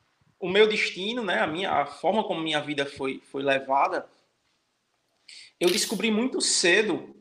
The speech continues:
eu descobri muito cedo algumas dificuldades que, que,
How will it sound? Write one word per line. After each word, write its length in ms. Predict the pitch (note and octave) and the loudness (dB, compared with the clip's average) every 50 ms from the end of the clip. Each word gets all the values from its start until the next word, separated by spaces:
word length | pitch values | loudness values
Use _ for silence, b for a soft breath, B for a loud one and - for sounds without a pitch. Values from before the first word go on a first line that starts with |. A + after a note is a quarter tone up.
| _ _ _ _ _ _ _ - _ _ | _ _ _ _ _ _ _ -20 _ _
eu 120 | - C#3 | -6 -2
descobri 340 | D3 D#3+ - - E3 D3+ E3 | -2 -2 -2 -4 -4 -2 -2
muito 220 | D#3+ E3+ G#3 A3 | -2 -2 -4 -4
cedo 440 | - - - E3 E3 F#3 F3 - - - | -4 -4 -2 0 0 0 -2 -4 -6 -2
algumas 460 | - D3+ D#3 D#3+ D#3 G3 A3+ A#3+ G#3 G3+ | 2 4 4 4 2 -2 -4 -4 -4 -6
dificuldades 920 | A3 - - A3 - C4+ D4+ D3+ D3+ C#3 D3 F#3 F#3+ G#3 - - - - | -10 -8 -8 -10 -10 -10 -4 0 4 4 4 4 2 0 -6 -8 -8 -10
que, 500 | - - E3 E3+ E3+ E3+ E3 D3+ - _ | -10 -8 -6 -6 -4 -6 -8 -10 -12 _
que, 720 | - - C#3+ C#3+ C#3+ C#3 C#3 C#3 C3+ C3 C3 B2 - - - | -16 -12 -10 -8 -6 -6 -4 -4 -4 -4 -4 -6 -8 -12 -16